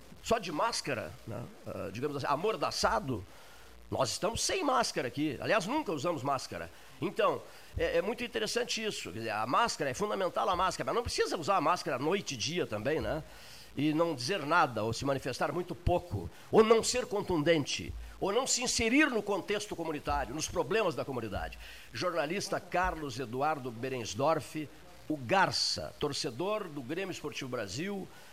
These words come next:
apaixonado pela cidade de Pelotas e um amigo do coração. Um dia ele me mandou um livro, é, um livro maravilhoso da história das Minas Gerais, e na, na, na apresentação, na, na, na primeira folha branca do livro ele colocou motor,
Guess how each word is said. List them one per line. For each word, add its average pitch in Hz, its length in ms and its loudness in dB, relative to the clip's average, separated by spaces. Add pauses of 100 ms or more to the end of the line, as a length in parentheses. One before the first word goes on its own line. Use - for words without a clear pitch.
apaixonado 151 760 0
pela 127 180 -8
cidade 123 340 -4
de 117 60 -8
Pelotas 139 540 -4 (180)
e 127 80 0
um 143 140 2
amigo 156 360 0
do 143 80 -4
coração. 143 400 0 (160)
Um 123 60 -4
dia 175 120 2
ele 208 80 0
me 190 60 0
mandou 190 220 2
um 175 80 2
livro, 170 380 0 (380)
é, 131 180 -2
um 131 80 -2
livro 143 540 -2
maravilhoso 156 680 2
da 135 120 -2
história 143 340 0
das 120 180 -4
Minas 190 240 2
Gerais, 147 560 0 (240)
e 127 60 -4
na, 143 320 2
na, 123 360 -2
na 117 160 -4
apresentação, 123 680 -6
na, 98 200 -4
na, 82 200 -6
na 80 160 -6
primeira 180 280 0
folha 170 240 0
branca 151 320 0
do 131 100 -6
livro 165 180 0
ele 151 80 -6
colocou 143 480 -2
motor, 160 480 2